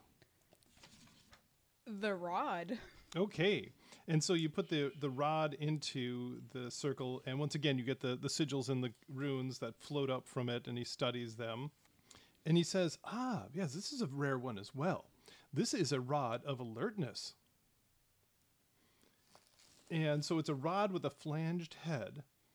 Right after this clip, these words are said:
Speaker 2: and it has these following properties. So alertness,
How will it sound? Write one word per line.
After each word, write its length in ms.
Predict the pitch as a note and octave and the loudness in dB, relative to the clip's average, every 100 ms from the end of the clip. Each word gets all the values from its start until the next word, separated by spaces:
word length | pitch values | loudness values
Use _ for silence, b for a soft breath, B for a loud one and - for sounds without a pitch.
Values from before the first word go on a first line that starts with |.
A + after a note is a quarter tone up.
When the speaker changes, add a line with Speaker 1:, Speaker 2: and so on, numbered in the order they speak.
| b b _ | b b _
Speaker 2:
and 360 | E3 D#3+ D3 C#3+ | 0 2 2 2
it 100 | C#3+ | -2
has 280 | C#3 C3+ B2+ | 0 -2 -2
these 280 | C#3+ E3+ - | -4 -4 -4
following 380 | A#2+ A#2+ C#3 | -6 -4 -4
properties. 720 | D3 E3+ F3+ - - - - - _ _ b b b b - | -4 -6 -8 -8 -12 -14 -20 -20 _ _ b b b b -12
So 340 | - D#3+ D3 | 0 2 2
alertness, 600 | D3+ D3 F3 F3+ G3 C4 | 2 2 2 2 0 -2